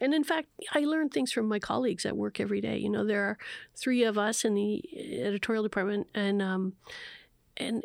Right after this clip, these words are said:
and whenever I encounter something that I,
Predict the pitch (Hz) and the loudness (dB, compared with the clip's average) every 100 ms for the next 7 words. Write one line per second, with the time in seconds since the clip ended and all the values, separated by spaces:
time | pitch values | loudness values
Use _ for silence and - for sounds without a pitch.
0 | 220 208 233 247 254 254 262 269 262 196 | 0 2 4 6 6 6 4 2 2 2
1 | 220 220 233 226 - 226 220 226 - 214 | 4 4 4 4 2 0 2 0 2 0
2 | - 220 214 208 202 196 196 196 | 0 0 2 2 2 2 2 0